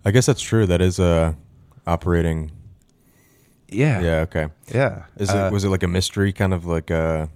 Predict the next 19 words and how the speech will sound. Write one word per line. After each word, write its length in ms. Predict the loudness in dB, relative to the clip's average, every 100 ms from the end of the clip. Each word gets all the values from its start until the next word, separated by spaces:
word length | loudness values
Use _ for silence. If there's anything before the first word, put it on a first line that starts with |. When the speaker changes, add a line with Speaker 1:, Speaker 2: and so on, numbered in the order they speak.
| -18 _ _ -12
Speaker 1:
you 100 | -6
just 220 | -4 -4
stuck 240 | -4 -2
your 100 | -2
mug 220 | -2 -2
through 140 | -2 -4
and 100 | 0
closed 240 | 0 0
your 100 | 0
eyes, 140 | 0 0
hope 200 | 0 0
you 60 | 0
got 160 | 0
something 260 | 0 -2 -2
good? 320 | -2 -2 -4 -6
Speaker 2:
Yeah, 100 | -2 0
I 40 |
don't 260 | 0 -4 -6
think 260 | -4 0